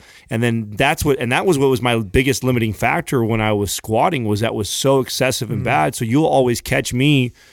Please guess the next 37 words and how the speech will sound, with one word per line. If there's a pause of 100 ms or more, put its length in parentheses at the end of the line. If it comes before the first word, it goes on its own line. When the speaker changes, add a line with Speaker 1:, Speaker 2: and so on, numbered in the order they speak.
(320)
Speaker 1:
you
know, (120)
when
I'm
working
out
inside
of
here,
uh,
between
sets,
I'm
going
against
that
wall
and
I'm
doing
that (520)
zone
one
test
and
working
on
that.
And
that's
why
we
shot
that
today
for
the,